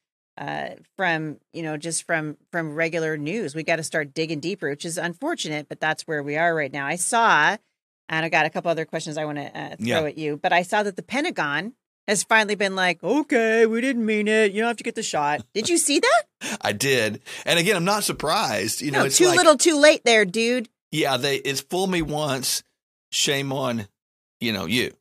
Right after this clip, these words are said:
Speaker 1: Yeah.
Speaker 2: Fool me twice, shame on
Speaker 1: Shame
Speaker 2: me.
Speaker 1: on me. Right.
Speaker 2: They know it's not gonna work a second time.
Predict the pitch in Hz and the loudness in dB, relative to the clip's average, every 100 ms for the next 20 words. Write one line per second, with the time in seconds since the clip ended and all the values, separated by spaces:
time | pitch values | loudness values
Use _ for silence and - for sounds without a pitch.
0 | _ - 175 160 117 110 170 175 139 - | _ -6 0 0 0 -4 -2 0 0 0
1 | 135 123 110 - 190 190 208 240 143 151 | 0 0 0 2 4 2 2 0 0 -8
2 | - 160 151 156 147 156 175 190 160 185 | -4 0 2 2 2 0 2 0 -2 -2
3 | 170 147 147 127 139 135 135 - - 120 | -2 -2 -4 -2 -2 -2 -4 -2 -2 -4
4 | - - 90 - | -8 -6 -6 -8